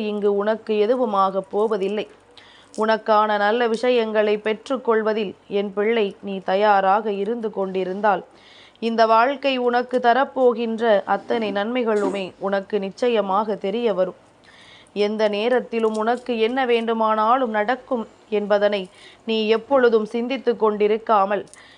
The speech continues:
என்ன நடந்தாலும் பரவாயில்லை, வராகி நம்மை வழிநடத்துவாள். இது போன்ற அதிசக்தி வாய்ந்த நாட்களில் நம் தாயானவள் நம்மோடு இருக்கும் பொழுது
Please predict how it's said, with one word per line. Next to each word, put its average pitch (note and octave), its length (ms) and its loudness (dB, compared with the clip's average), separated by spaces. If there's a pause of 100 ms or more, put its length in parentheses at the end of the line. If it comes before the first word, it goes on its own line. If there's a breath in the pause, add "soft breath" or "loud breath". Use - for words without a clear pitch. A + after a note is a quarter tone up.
(120)
என்ன B3+ 180 0
நடந்தாலும் B3+ 760 2
பரவாயில்லை, A#3+ 720 2 (360)
வராகி G3+ 540 2
நம்மை G#3+ 320 -4
வழிநடத்துவாள். G#3 840 0 (480 loud breath)
இது A#3 180 0
போன்ற A#3 380 0
அதிசக்தி A3 580 -2
வாய்ந்த A#3+ 360 0
நாட்களில் A3+ 580 -2 (160)
நம் G3 240 -6
தாயானவள் G#3 720 2
நம்மோடு A3+ 560 0
இருக்கும் A3 460 -2
பொழுது G#3+ 320 0